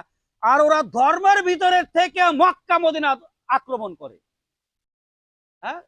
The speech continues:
কেমন মুসলমান বলেন তো দেখি? ওরা ধর্মের ভিতরে থেকে যে নবীর, আমাদের নবীর কালেমা পড়লে তোমরা সেই নবীকে চিনলে না,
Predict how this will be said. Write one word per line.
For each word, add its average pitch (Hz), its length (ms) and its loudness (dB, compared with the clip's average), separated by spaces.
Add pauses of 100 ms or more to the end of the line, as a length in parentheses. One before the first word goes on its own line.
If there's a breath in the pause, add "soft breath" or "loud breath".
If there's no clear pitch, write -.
কেমন 262 280 -6
মুসলমান 190 420 -14
বলেন 196 220 -18
তো 262 120 -20
দেখি? 262 220 -20 (520)
ওরা 277 220 -2
ধর্মের 254 420 -4
ভিতরে 320 200 -10
থেকে 294 300 -8
যে 254 260 -2
নবীর, 294 360 -8 (760)
আমাদের 285 440 -2
নবীর 311 340 -4
কালেমা 294 360 -4
পড়লে 330 420 -4
তোমরা 302 600 -2
সেই 285 260 -6
নবীকে 277 420 -8
চিনলে 311 380 -8
না, 262 400 -6